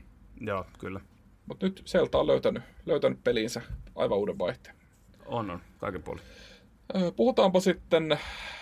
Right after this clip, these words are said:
Speaker 2: tai otetaan tossa toi Getafe ja Sevillan peli. Se oli kans sikäli, sikäli jännittävää, että tosiaan Getafella on ehkä tällä kaudella niin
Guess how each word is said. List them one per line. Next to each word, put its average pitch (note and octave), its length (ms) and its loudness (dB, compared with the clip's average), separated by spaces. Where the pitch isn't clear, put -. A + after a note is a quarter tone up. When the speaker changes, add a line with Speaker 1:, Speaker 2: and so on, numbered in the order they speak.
Speaker 2:
tai F3+ 80 4
otetaan F3+ 320 4
tossa - 240 -8
toi C3 260 4
Getafe C3+ 440 4
ja G#2+ 160 4
Sevillan G#2+ 540 0
peli. G#2+ 280 0
Se - 120 0
oli A#2+ 120 2
kans C3 200 0
sikäli, B2 360 0
sikäli C3+ 340 0
jännittävää, A#2+ 560 2
että F#2 100 -2
tosiaan F#2+ 320 0
Getafella A#2 480 2
on G#2 200 0
ehkä B2 280 -6
tällä A2 180 -2
kaudella G2+ 440 2
niin G2+ 220 0